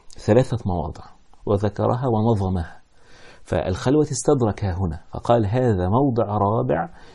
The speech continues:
يزاد على المواضع التي المسنون فيها أفضل من الواجب". ال-، المواضع ال-، ال-، ال-، الثلاثة نظمها، نظمها السيوطي وذكرها في، في الأشباه والنظائر، قال:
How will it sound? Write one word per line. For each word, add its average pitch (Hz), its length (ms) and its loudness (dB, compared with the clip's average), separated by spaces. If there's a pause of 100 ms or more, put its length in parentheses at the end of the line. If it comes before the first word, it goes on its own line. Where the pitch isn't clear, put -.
(160)
يزاد 110 380 2
على 101 140 2
المواضع 101 600 2
التي 110 240 -2
المسنون 110 420 -2
فيها 123 240 -4
أفضل 110 320 0
من 87 80 -2
الواجب". 85 340 -6 (680)
ال-، - 240 -4
المواضع 110 600 4
ال-، 92 240 0
ال-، 90 420 -6
ال-، 87 640 -6 (920)
الثلاثة 117 520 0
نظمها، 104 840 2
نظمها 104 440 0
السيوطي 107 640 -2 (460)
وذكرها 92 460 0
في، 85 140 -10
في - 220 -14
الأشباه 110 440 -2
والنظائر، 92 500 0
قال: 127 420 2